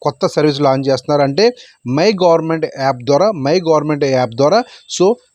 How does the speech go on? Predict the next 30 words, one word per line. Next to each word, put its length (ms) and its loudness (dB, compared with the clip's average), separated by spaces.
యాక్సిడెంట్ 480 0
అయినా, 160 0
యాక్సిడెంట్ 600 -2
అయితే 120 -2
ఇమీడియట్‌గా 500 0
అదే 160 4
యాప్ 220 0
ద్వారా 200 2
మీరు 140 0
కంప్లైంట్ 400 -4
చేయొచ్చు. 400 -4
So, 260 2
కేసు 220 0
రిజిస్టర్ 360 -2
చేసుకోవచ్చు. 500 -2
ఎక్కడికి 260 0
వెళ్ళాల్సిన, 300 0
just 340 -4
ఉన్న 120 0
ప్లేస్ 200 -4
నుంచి 160 -6
చేసుకోవచ్చు 340 -2
అనమాట. 240 -2
గవర్నమెంట్ 400 2
ఆఫీసులకు 400 -2
వెళ్ళ-, 260 0
వెళ్ళకుండానే 500 0
రెసిడెన్సీ 500 0
పర్మిట్లు 460 -2
కానీ, 320 -2